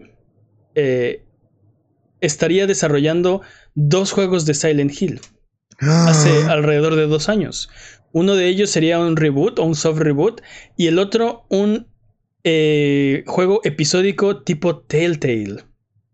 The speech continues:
Speaker 1: Después de la cancelación de Silent Hills, esto duele todavía más. ¡Llámero, Konami! ¡Llámero!
Speaker 2: Para los que no entienden
Speaker 1: <laughs>
Speaker 2: japonés, lo que está diciendo este man es que se detengan.
Speaker 1: <laughs> Sí, ya, detente, Konami.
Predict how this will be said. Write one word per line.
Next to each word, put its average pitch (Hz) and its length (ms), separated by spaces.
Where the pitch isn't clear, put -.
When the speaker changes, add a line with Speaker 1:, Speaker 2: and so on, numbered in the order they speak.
Speaker 1:
Después 196 380
de 226 80
la 180 100
cancelación 143 480
de 185 80
Silent 165 400
Hills, 180 260
esto 156 240
duele 147 220
todavía 147 320
más. 143 340
¡Llámero, 302 560
Konami! 285 640
¡Llámero! 359 480
Speaker 2:
Para 120 120
los 127 100
que 143 80
no 139 60
entienden 151 260
Speaker 1:
<laughs> - 20
Speaker 2:
japonés, 123 300
lo 135 100
que - 60
está - 160
diciendo 120 480
este 110 180
man 110 260
es 113 320
que 107 300
se 110 140
detengan. 101 420
Speaker 1:
<laughs> - 840
Sí, 160 300
ya, 160 320
detente, 202 520
Konami. 160 480